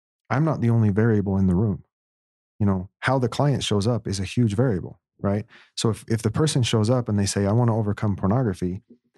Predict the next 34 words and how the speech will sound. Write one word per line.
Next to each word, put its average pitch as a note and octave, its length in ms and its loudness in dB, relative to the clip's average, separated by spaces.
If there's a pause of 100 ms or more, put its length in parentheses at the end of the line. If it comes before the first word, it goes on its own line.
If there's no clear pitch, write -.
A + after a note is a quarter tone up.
(260)
and G2 400 0 (320)
if G2 100 -2
I A#2 120 2
had A#2+ 180 2
this G#2 280 -2
generic A2 680 0 (160)
one-size-fits-all G#2+ 840 0
plan A#2+ 400 0
that G2 80 0
I G2+ 80 0
just G2+ 160 -2
hand G#2+ 240 2
them G2+ 100 2
a F#2+ 60 2
laminated G2+ 520 0
sheet A#2+ 420 -2
and G#2+ 100 -2
say, G2+ 160 -2
"Work G#2+ 240 0
on G2 160 2
this," G#2 320 -2 (560)
the A#2+ 100 -2
reality A#2 380 4
is, G#2 140 0
is F#2+ 200 -4 (140)
that's G#2+ 320 -2
great. A2+ 400 0 (400)
But G#2+ 400 -2
what A2+ 360 -2
if D3 140 -2
you're B2 160 4
really A#2 300 2
struggling G#2+ 640 2
with, G2+ 280 -2